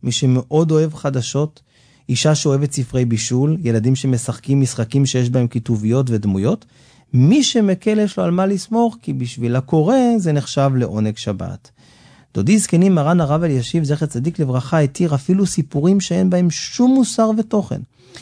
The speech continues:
אם האדם מאוד נהנה מזה, הוא קורא ספר עלילה, וכל כך נהנה מהדבר, בשבילו זו עונג שבת. ודאי שאנחנו צריכים בשאיפה שהשבת קודש תהיה כולה מלאה בלימוד תורה,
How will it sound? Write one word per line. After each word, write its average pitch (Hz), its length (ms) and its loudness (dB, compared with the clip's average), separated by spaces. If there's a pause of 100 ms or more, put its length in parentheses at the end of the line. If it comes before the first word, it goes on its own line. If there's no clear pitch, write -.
(140)
אם 226 180 6
האדם 202 400 4
מאוד 220 340 0
נהנה 233 320 4
מזה, 117 280 0
הוא 107 80 -10
קורא 170 240 -2
ספר 185 480 -2
עלילה, 151 420 0 (120)
וכל 113 280 -6 (120)
כך 220 260 0
נהנה 165 320 2
מהדבר, 110 580 -2 (600)
בשבילו 110 420 0
זו 107 100 0
עונג 139 220 2
שבת. 202 440 -4 (340)
ודאי 123 180 2
שאנחנו 143 340 0
צריכים 139 360 -2
בשאיפה 131 600 -2
שהשבת 117 580 -2
קודש 135 360 -2
תהיה 123 260 -2
כולה 113 320 -2
מלאה 127 580 0 (380)
בלימוד 98 380 -4
תורה, 123 720 0